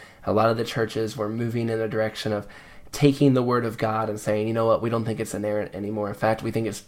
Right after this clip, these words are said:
probably just a good book, but gets a lot of the history wrong." This is an era when people are saying, "You know, maybe the church isn't as necessary as we think it is." This is an era when people are saying,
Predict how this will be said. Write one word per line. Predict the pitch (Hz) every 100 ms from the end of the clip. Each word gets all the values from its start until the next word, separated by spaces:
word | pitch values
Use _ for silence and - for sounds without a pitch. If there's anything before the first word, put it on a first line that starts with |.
| -
probably | - 117 117
just | 113 110 113
a |
good | 113 107 104
book, | 107 -
but | 101
gets | 110 -
a |
lot | 107 104
of | 98
the |
history | 110 104 - 104
wrong." | 95 95 98 - - -
This | 123 113
is | 120
an | 120
era | 110 110 107
when | 110
people | 110 110
are |
saying, | - 104
"You | 120
know, | 120
maybe | 123 127
the | 127
church | 117 - 113 -
isn't | 107 113 - - - - -
as | 120
necessary | 117 117 117 120 - 117 113
as | 110
we | 110 110
think | 107 107
it | 101
is." | 104
This | 117 113
is | 117
an | 104
era | 113 107
when | 107 110
people | 117 113
are | 110
saying, | 104 107